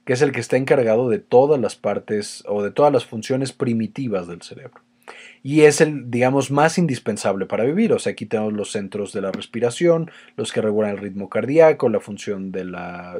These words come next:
del sistema gastrointestinal, etcétera. Y este cerebro reptiliano es el más resistente y los infartos en esta parte del cerebro son extremadamente raros.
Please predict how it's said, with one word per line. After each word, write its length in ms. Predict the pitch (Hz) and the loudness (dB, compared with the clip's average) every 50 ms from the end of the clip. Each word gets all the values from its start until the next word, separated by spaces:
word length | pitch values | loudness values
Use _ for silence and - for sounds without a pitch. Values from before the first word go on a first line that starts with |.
| - - | -10 -8
del 340 | 101 92 92 92 92 92 | -8 -8 -6 -8 -10 -12
sistema 320 | - - - - 110 98 92 | -12 -14 -8 -6 -6 -4 -4
gastrointestinal, 800 | 95 95 - 110 107 95 107 104 - - 143 156 165 175 180 - | -6 -8 -6 -8 -8 -6 -6 -6 -2 0 2 4 4 4 4 0
etcétera. 520 | 104 101 - - 92 87 - - - - _ _ _ _ _ - - - - - - - _ | -4 -4 -4 -6 -8 -8 -10 -12 -14 -14 _ _ _ _ _ -20 -20 -20 -20 -20 -20 -16 _
Y 140 | - 139 151 | 0 6 6
este 260 | 160 160 - - 147 | 6 6 6 4 0
cerebro 260 | 123 - 120 110 113 113 | 2 2 2 2 2 2
reptiliano 560 | 110 120 - - - 151 165 170 170 170 175 | 2 0 0 -2 0 2 4 4 4 4 4
es 140 | 165 151 - | 2 2 2
el 120 | 139 120 | 0 0
más 260 | 120 123 131 135 139 143 | 2 2 2 4 4 4
resistente 760 | 147 147 139 - 135 - - 156 143 139 135 139 160 165 - - - - _ | 2 2 0 -4 -6 -4 -2 0 0 0 -2 -2 -4 -4 -6 -12 -20 -10 _
y 80 | 127 | -2
los 200 | 123 127 123 - | 0 0 0 0
infartos 540 | 143 143 135 - 180 175 160 - - 113 - | -2 -2 4 6 6 8 6 4 2 -2 -4
en 140 | 110 107 110 | -2 -2 -2
esta 320 | 120 127 - - 110 104 | -2 -2 -2 -2 -2 0
parte 260 | - 101 98 - - 110 | 0 -2 -2 -2 -4 -6
del 80 | 107 | -2
cerebro 320 | - - 147 156 165 170 160 | 4 6 8 8 8 8 4
son 220 | - 156 143 147 | 2 0 -2 -2
extremadamente 920 | 139 139 - - - 123 120 117 120 120 120 120 110 110 107 104 104 - | -4 -6 -4 0 2 2 2 2 2 2 2 2 0 -2 -4 -6 -6 -8
raros. 460 | 95 - - - - - _ - _ | -10 -10 -12 -16 -20 -20 _ -20 _